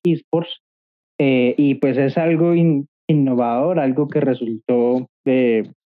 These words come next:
no sé, pues toda mi vida he jugado y pues aplicándolo a lo que estudio, entonces pues muy chévere poderlo aplicar de esa manera. En algunos países se les dice, eh, kinesiología, entonces por si de pronto alguno se pierde con fisioterapia, kinesiología también se le entiende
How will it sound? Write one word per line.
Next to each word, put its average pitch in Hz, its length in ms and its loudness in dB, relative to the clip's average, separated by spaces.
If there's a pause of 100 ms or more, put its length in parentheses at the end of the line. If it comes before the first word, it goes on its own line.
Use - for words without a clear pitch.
no 131 420 2
sé, 151 140 0
pues 139 220 -2
toda 135 160 0
mi 156 120 4
vida 131 180 2
he 139 60 0
jugado 151 440 0
y 143 80 2
pues 123 340 -2
aplicándolo 131 720 -2
a 151 40 2
lo 139 140 2
que 135 100 -2
estudio, 151 360 0
entonces 123 540 -6
pues 123 180 -2 (260)
muy 135 180 2
chévere 131 260 0
poderlo 120 260 0
aplicar 123 380 0
de 120 60 2
esa 127 120 0
manera. 113 320 -2 (320)
En 151 140 4
algunos 147 420 2
países 160 420 2
se 180 120 2
les 139 180 2
dice, 135 220 2 (600)
eh, - 60 -8 (160)
kinesiología, 131 680 2
entonces 113 520 -4
por 127 160 -2
si 120 80 0
de 117 60 2
pronto 107 280 -4
alguno 131 360 2
se 131 100 0
pierde 120 340 0
con 135 200 0
fisioterapia, 127 680 -2 (340)
kinesiología 117 680 0
también 113 280 0
se 117 80 -2
le 117 80 2
entiende 110 580 0